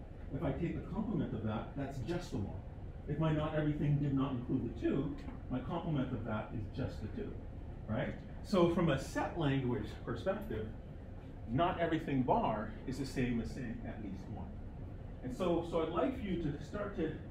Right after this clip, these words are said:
get an intuitive feel, particularly using things like the die roll and the coin toss, with different types of concepts you could express.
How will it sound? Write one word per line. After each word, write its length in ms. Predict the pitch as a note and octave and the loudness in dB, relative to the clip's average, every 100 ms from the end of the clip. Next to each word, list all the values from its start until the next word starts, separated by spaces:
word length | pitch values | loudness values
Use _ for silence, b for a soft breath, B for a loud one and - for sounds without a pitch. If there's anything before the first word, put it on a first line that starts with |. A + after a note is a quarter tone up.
| - - - | -10 -8 -6
get 300 | B2 - - - - - - - - | -2 0 -2 -6 -6 -8 -8 -8 -2
an 80 | C#3+ | 2
intuitive 580 | C#3 - B3 A3+ F#3 - | 2 6 8 8 6 4
feel, 420 | B3 B3 - - - - - - - - | 4 6 4 0 -6 -8 -10 -10 -8 2
particularly 640 | E3 - C#4 G#3 D#3 C3+ | 4 4 4 4 6 6
using 440 | C3+ D3+ D3 C#3 - | 6 6 6 4 6
things 240 | D3 A#2+ | 4 6
like 200 | C3 A#2+ | 4 0
the 80 | A#2 | -2
die 300 | A#2 B2 B2+ | 0 2 2
roll 440 | B2 B2 B2 B2 B2 - - - C3 | 2 4 4 4 0 -8 -10 -6 0
and 280 | A#2+ A2+ | 2 4
the 180 | A2 - | 2 0
coin 220 | G#3+ B3+ - | -2 -2 -2
toss, 220 | E2+ - - - - - - - | -4 -4 -6 -8 -8 -10 -8 -4
with 240 | D3 C#3 - | -2 -2 -2
different 420 | A3 A3 G#3 - | -2 -2 -4 -2
types 280 | F3+ - D3+ | -4 -4 -4
of 80 | - - | -6 -4
concepts 460 | E3 E3+ D3+ C3+ - | -2 -2 -4 -6 -4
you 60 | G#2+ - | -4 -4
could 100 | - | -4
express. 520 | - - G#3 - | -6 -4 -4 -4